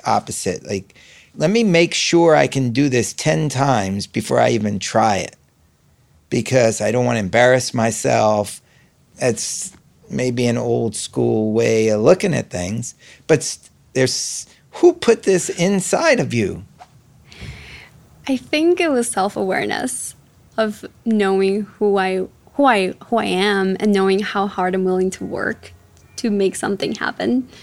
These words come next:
Speaker 2: And that's the biggest piece of advice I would give to any young person or any person in general is know who you are, know what you're willing to sacrifice and how hard you're willing to work to make something happen. And I think knowing to the core of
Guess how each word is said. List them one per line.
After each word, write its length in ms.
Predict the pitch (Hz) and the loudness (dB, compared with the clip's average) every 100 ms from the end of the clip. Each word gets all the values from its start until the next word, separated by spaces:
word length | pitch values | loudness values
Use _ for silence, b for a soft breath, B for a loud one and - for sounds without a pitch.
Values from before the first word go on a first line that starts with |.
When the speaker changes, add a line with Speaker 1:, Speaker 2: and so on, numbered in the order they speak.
| B B B B - | B B B B -2
Speaker 2:
And 220 | 208 202 | 2 4
that's 240 | 202 214 | 2 0
the 100 | - | -2
biggest 400 | 226 196 190 190 | 0 0 0 0
piece 180 | - 185 | -4 -4
of 80 | 175 | -4
advice 400 | 170 104 113 190 | -2 -2 -2 -2
I 140 | - | 0
would 180 | 185 185 | 0 0
give 160 | 185 180 | 0 -4
to 160 | - - | -6 -4
any 220 | 180 175 | -2 0
young 240 | 180 180 | 0 0
person 380 | 180 180 196 - | -2 -4 -4 -2
or 100 | 208 | 0
any 240 | 180 247 | 2 2
person 420 | 220 - 185 190 185 | 2 0 -2 0 0
in 140 | 175 | 0
general 500 | 170 185 208 180 180 | 0 2 2 0 -2
is 240 | 180 - B B B - | -4 -6 B B B 0
know 440 | 208 196 196 208 | 2 4 4 4
who 140 | 208 220 | 2 0
you 260 | 202 208 | 0 2
are, 280 | 185 185 196 | 2 2 0
know 140 | 190 | 0
what 140 | 185 202 | 0 0
you're 100 | 196 | 0
willing 300 | 185 196 196 | 2 2 0
to 100 | 190 | -4
sacrifice 840 | - 165 196 277 - - - 214 | -4 -4 -4 -6 -4 -2 -2 -4
and 80 | 214 | -6
how 200 | - 202 | -4 -2
hard 200 | 202 208 | -2 0
you're 100 | 202 | 2
willing 220 | 202 196 | 2 0
to 100 | 208 | -2
work 240 | 190 190 202 | -2 -2 -2
to 120 | - | -4
make 300 | 196 196 196 | 0 0 0
something 440 | - 208 196 196 | -4 -4 -2 -2
happen. 540 | 208 196 - 220 196 220 | -2 -2 -2 -2 -2 -2
And 180 | 208 196 | -2 0
I 80 | |
think 360 | 202 233 233 214 B B B _ - | 0 0 0 -2 B B B _ -6
knowing 460 | - 226 208 214 226 | 4 6 8 6 4
to 80 | 220 | 2
the 100 | 208 | -2
core 340 | - 202 196 | 0 2 4
of 120 | 196 | 2